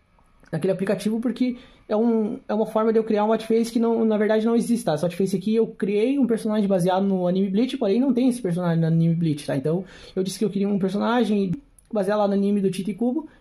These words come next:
e daí ele criou aqui esse personagem aqui que eu gostei bastante, então eu botei aqui de watch face, tá? Então a gente cria o watch face da maneira que a gente quiser e achar mais interessante, tá? Então vamos acaba-, esperar terminar a transferir ali o watch face, tá, pessoal? Então,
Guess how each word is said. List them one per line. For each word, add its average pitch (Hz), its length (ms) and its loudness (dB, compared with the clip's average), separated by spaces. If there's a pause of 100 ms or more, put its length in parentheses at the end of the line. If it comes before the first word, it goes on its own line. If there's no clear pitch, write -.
(120)
e 269 80 0
daí 254 160 2
ele 262 120 2
criou 262 340 2
aqui 254 400 0
esse 240 200 -4
personagem 220 520 0
aqui 220 220 -4
que 220 100 -12
eu 214 40 -4
gostei 208 220 -2
bastante, 196 420 -2
então 196 240 -2
eu 202 80 -4
botei 190 240 0
aqui 185 200 -4
de 196 200 -2 (240)
watch 190 160 -6
face, 180 280 -4
tá? 151 140 -4
Então 175 440 -2
a 170 60 -10
gente 175 300 -6
cria 226 220 2
o 220 40 2
watch 220 180 -4
face 202 160 -2
da 202 60 -2
maneira 190 220 0
que 196 60 -2
a 190 60 2
gente 175 100 -8
quiser 185 300 -2 (340)
e 202 60 -2
achar 190 140 -4
mais 180 160 -2
interessante, 180 520 -4
tá? 151 80 -4
Então 180 200 -4
vamos 180 260 -2
acaba-, 170 260 -4
esperar 170 540 -2 (180)
terminar 170 300 -2
a 165 40 -6
transferir 170 420 0
ali 165 240 0 (640)
o 156 60 -6
watch 175 200 -4
face, 240 300 -4
tá, 190 120 -4
pessoal? 247 280 -4
Então, 190 240 0